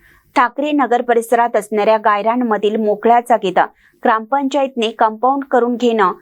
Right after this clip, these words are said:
किमान आमदार यांच्याकडे ग्रामपंचायतीसाठी घंटागाडी व फवारणीसाठी लागणाऱ्या ट्रॅक्टरची मागणी करणं यासह अनेक विषयांचे ठराव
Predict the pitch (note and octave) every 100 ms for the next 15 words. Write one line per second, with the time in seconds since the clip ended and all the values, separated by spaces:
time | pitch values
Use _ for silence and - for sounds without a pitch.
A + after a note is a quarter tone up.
0 | _ _ - C4+ C4+ C#4+ B3 A3+ A3+ B3
1 | A#3+ G#3+ G#3 A3+ G#3+ G3 G3+ _ _ -
2 | A#3+ A3 A3+ C4+ C#4 C#4+ C#4 - A3+ A3
3 | F#3+ - _ _ - A#3+ A#3 C4 C4 G3+
4 | G3+ - _ - B3+ B3+ A#3 C4 C#4+ D4
5 | C#4+ D4 C4 A#3 A#3+ B3+ B3 G3 A#3+ A#3+
6 | C4+ C4 G3 A#3 C4 A3+ F#3+ F3+ F3+ _
7 | _ _ B3+ C4+ D4 E4 D4 B3 C4 A#3
8 | A3 A#3+ A3+ A#3 A#3+ A3+ F3+